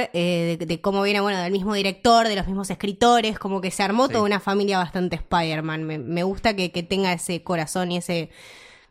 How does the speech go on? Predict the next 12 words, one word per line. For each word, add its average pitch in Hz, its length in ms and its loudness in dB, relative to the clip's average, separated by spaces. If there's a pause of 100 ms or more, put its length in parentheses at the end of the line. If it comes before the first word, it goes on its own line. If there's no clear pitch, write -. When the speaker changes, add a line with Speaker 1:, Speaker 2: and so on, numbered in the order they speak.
(120)
Speaker 1:
esa 190 200 0
nostalgia, 170 680 0
digamos. 143 500 -6
Speaker 2:
Ujú. 110 140 -8
Speaker 1:
Me 156 140 -2
pareció 156 380 -4
buenísimo. 156 520 -4 (120)
Speaker 2:
Dato, 131 480 0
en 147 420 -4 (100)
el 117 180 -4
video 170 720 0
figura 120 1300 -2